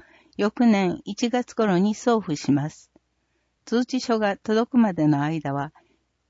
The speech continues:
預貯金通帳で振替状況を確認してください。新型コロナウイルス感染症の影響により、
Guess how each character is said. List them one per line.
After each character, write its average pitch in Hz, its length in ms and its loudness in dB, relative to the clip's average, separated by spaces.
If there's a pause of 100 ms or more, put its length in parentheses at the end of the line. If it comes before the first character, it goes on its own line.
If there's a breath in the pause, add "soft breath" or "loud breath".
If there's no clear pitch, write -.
(200)
預 214 280 -2
貯 - 20 0
金 226 260 4
通 226 240 -4
帳 143 300 -4
で 143 180 -10
振 - 340 -8
替 220 220 0
状 196 200 -2
況 147 340 -6
を 135 60 -8
確 - 300 -8
認 185 200 2
し - 100 -10
て 220 140 -4
く - 120 -8
だ 156 160 -6
さ 131 220 -10
い。 131 100 -10 (1600)
新 233 240 6
型 254 260 2
コ 240 140 -2
ロ 233 140 2
ナ 226 120 4
ウ 214 120 0
イ 180 60 -2
ル 165 120 -8
ス - 180 -6
感 202 260 0
染 240 220 2
症 208 260 0
の 202 120 2
影 196 260 -2
響 208 260 -2
に 180 120 4
よ 160 160 0
り、 143 240 -4